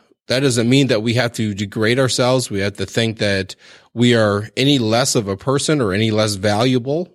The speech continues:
because we're not. God has placed value on each and every one of us. God loves each and every one of us, and he wants the best for each and every one of us.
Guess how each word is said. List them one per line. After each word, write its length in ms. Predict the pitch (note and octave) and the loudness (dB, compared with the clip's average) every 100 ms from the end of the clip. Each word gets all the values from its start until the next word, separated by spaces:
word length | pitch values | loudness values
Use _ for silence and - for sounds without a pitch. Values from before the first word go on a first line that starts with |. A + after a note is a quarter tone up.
| - | -8
because 500 | G#2+ G#2 F#2+ G2+ - _ | -4 -2 -2 -4 -8 _
we're 120 | A2 | -2
not. 340 | C#3 F3 - - _ _ _ _ - - G2+ | -2 -2 -8 -12 _ _ _ _ -20 -16 -4
God 300 | A2+ A#2+ C#3 | 0 2 2
has 180 | A#2 | 0
placed 300 | - A#2+ G#2+ | 0 0 0
value 480 | G2 G#2 C3 D3 G#2 | 0 0 2 2 0
on 160 | G2 G2+ | 0 -2
each 280 | B2 C3+ - | -2 -4 -2
and 80 | A2 | -2
every 200 | G#2+ G#2+ | -2 -2
one 220 | G2+ A#2+ | 0 0
of 140 | G2+ | 0
us. 200 | F2+ F#2 | -2 -4
God 300 | - G#2+ G#2+ | -2 -2 0
loves 580 | F#2+ G2 C3 A#2+ G2 - - | -2 0 0 0 -2 -6 -6
each 240 | A#2 A#2+ | -6 -4
and 100 | A2 | -2
every 200 | G#2 G#2+ | -2 -2
one 260 | G2+ A2+ E3+ | -2 0 2
of 140 | A2+ | 0
us, 400 | E2 F2 - - - _ - - - - | -2 -2 -2 -4 -8 _ -20 -20 -18 -4
and 240 | A2 A2 | 0 2
he 80 | A#2 | 2
wants 320 | A2 A#2+ A#2 | 2 0 0
the 140 | - G#2 | -2 -2
best 500 | G#2 E3+ - - - _ | 0 -2 -2 -6 -12 _
for 180 | - | -8
each 220 | G2+ A2+ A#2 | -4 -2 0
and 80 | |
every 200 | G#2 G2 | 0 0
one 220 | G2 G2 F#2+ | -2 -2 -4
of 140 | F2 | -6
us. 460 | D#2+ F#2+ - - | -6 -2 0 -2